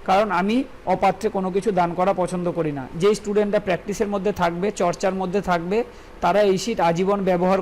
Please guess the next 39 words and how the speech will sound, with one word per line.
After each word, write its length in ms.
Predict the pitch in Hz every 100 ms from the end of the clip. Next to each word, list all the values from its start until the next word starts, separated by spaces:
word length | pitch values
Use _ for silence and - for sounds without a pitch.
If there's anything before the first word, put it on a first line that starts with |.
| 190
করুক। 200 | 220 262 - - - 180
যারা 200 | 190 208 208 - - -
ক্যাজুয়াল, 460 | 220 196 226 240 262 - 175
আমি 120 | 190 190
তাদেরকে 280 | 180 185 196
পছন্দ 260 | 170 180 190 202
করি 140 | 196 202
না, 40 | 226 - - - - -
তাদের 220 | 165 185 175
জন্য 140 | 185 190
এই 60 | 170
শিট 140 | 185 160 156
নয়। 160 | 131 123 - - - - -
তাই 120 | 190 180
এটাই 180 | 208 214
শর্ত। 240 | 208 196 196 247 190
হ্যাঁ, 160 | 185 156 175
পয়সা 220 | 175 214 208
কোনো 120 | 208
দিন 80 | 208 208
আমি 100 | 214 202 - -
চাইবো 240 | 185 202 220
না, 60 | 269 - - -
কিন্তু 200 | 214 196 214
শ্রম 220 | - 214 220 208
আমি 100 | 208 185
আজীবন 280 | 185 190 185
চেয়ে 160 | 185 165
যাব, 120 | 151 135 123 - -
কারণ 160 | 185 185
আমি 80 | 202 180
একটা 160 | - 214
জিনিস 180 | 226 226 202
জানি, 160 | 208 247 -
যেই 140 | 175 214
স্টুডেন্টরা 380 | - 214 220 214 -
প্র্যাকটিসের 420 | 180 - 208 208 196
মধ্যে 180 | 185 208 -
থাকবে 300 | 170 180